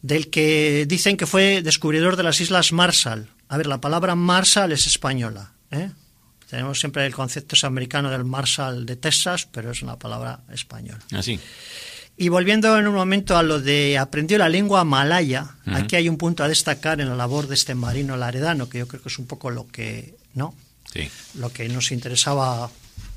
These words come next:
Speaker 2: Destacar hoy, sí.
Speaker 1: destacar. Y bueno, bueno, pues es que el tema es que este hombre parece ser que lo que llamamos los traductores o los intérpretes y tal, bueno, pues los intérpretes que acompañaban a los descubridores en sus viajes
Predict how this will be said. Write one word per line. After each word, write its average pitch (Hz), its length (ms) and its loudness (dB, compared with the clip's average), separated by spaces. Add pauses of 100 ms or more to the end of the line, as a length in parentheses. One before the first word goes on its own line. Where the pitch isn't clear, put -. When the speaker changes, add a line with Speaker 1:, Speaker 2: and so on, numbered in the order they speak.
(340)
Speaker 2:
Destacar - 340 0
hoy, - 40 2
sí. 85 80 0
Speaker 1:
destacar. 143 360 0 (340)
Y 156 140 -2
bueno, 180 360 0
bueno, 175 280 -2
pues 147 140 0
es 220 100 0
que 247 320 -2
el 180 220 -4
tema 240 260 2
es - 160 4
que - 80 -2
este 208 360 -2
hombre 208 200 2
parece 170 320 -2
ser 208 240 4
que 175 220 0
lo 190 100 0
que 185 80 -2
llamamos 170 340 0
los 147 160 -2
traductores 165 800 0
o 135 140 -6
los 127 360 -6
intérpretes 151 680 -4
y 135 40 -8
tal, 170 200 0
bueno, 131 200 -2
pues 127 160 -8
los 127 120 -6
intérpretes 202 520 -2
que - 60 -4
acompañaban 143 500 0
a 143 40 -6
los 139 100 -4
descubridores 151 560 -4
en 160 80 -4
sus 143 180 -6
viajes 190 400 -4